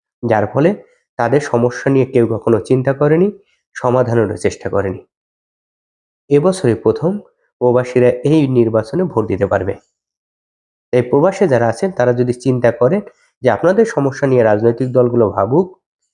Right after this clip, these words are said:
সরকার ভাবুক, সমাধানের চেষ্টা করুক, তবে আপনাদের উচিত এই নির্বাচনে ব্যাপকভাবে অংশগ্রহণ করা। কাকে ভোট দিবেন গুরুত্বপূর্ণ না, আপনি আপনার পছন্দের প্রার্থীকে ভোট দেন, কিন্তু এই বার্তাটা দেন, এই মেসেজটি দেন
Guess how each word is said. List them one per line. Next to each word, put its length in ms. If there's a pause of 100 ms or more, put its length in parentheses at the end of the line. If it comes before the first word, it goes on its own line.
(200)
সরকার 400
ভাবুক, 480
সমাধানের 560
চেষ্টা 320
করুক, 280 (440)
তবে 200
আপনাদের 380 (140)
উচিত 360
এই 100
নির্বাচনে 560
ব্যাপকভাবে 600
অংশগ্রহণ 480
করা। 220 (680)
কাকে 300
ভোট 260
দিবেন 260
গুরুত্বপূর্ণ 560
না, 120 (440)
আপনি 240
আপনার 320
পছন্দের 460
প্রার্থীকে 380
ভোট 220
দেন, 160 (840)
কিন্তু 200
এই 160
বার্তাটা 520
দেন, 240 (120)
এই 140
মেসেজটি 600
দেন 220